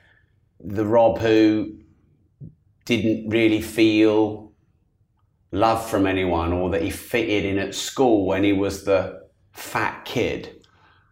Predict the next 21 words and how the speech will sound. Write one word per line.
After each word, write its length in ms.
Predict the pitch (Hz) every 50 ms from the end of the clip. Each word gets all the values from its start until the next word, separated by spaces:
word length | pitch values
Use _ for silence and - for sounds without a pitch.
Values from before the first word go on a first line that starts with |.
| _ _ _ _ _ _ _ _ _ -
And 420 | 120 117 117 120 - - - - - - -
something 280 | - - 214 214 196
that 100 | 165 143
really 220 | 120 131 147 131 113
shocked 460 | - - - - 135 - - - -
me 120 | 110 87
about 240 | 82 78 87 82 73
myself 720 | 69 80 80 - - 76 60 58 - - - - - - _ _ - - _ _ _ _ _ _ _ _ _ _ _ _ _ _ _ _ -
was, 480 | 101 104 104 104 104 104 101 - - -
um, 520 | 104 98 98 98 95 95 92 - 92 92 - _ _ _ _ _ _ _ -
if 300 | 135 143 135 - - -
you're, 580 | 110 120 127 123 120 110 104 104 101 98 - - - -
if 320 | 151 156 156 - 104 113 120
that 320 | 147 147 143 143 - -
Rob 500 | 110 110 117 117 107 85 73 - - - - - - _ _ _ _ _ _ _ _ _ _ _ _ _ _ _ _ _ _ -
was 260 | - 101 101 87 85
there, 640 | 95 107 113 104 80 - - 67 - - - - - _ _ -
how 180 | - - 113 113
would 120 | 110 -
you 100 | 113 107
feel? 560 | - - 180 175 156 - - - - - -